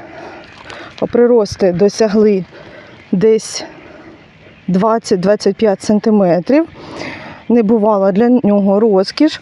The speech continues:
В минулих роках таких пагінців і не було. Прокидалися лише листочки такими пучками і все.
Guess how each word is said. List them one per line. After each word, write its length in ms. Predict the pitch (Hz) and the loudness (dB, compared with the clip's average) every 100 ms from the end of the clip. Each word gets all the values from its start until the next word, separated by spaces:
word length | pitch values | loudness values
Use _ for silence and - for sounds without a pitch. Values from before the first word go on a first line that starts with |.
| - | 0
В 40 | |
минулих 440 | 240 233 208 208 | 2 2 0 -2
роках 500 | 233 226 247 214 - - - - - | -2 -2 0 -2 -4 -10 -14 -14 -6
таких 340 | 214 - 240 | -4 0 -2
пагінців 580 | - 226 226 240 - 233 - | -2 0 2 0 0 -2 0
і 100 | 226 | 2
не 140 | 226 | 2
було. 380 | 196 214 190 262 | 2 2 2 2
Прокидалися 800 | 262 254 240 196 226 202 - 196 | 0 -2 0 0 2 0 -2 0
лише 340 | 208 - 226 | 0 0 0
листочки 760 | 185 180 - 185 190 - - 285 | 2 0 -2 0 0 -2 -2 -2
такими 400 | 285 - 277 269 | -2 0 2 2
пучками 680 | 277 262 - 277 269 262 - | 0 -4 -2 0 2 2 0
і 140 | - 269 | 0 0
все. 480 | - - - 170 | -2 -2 0 0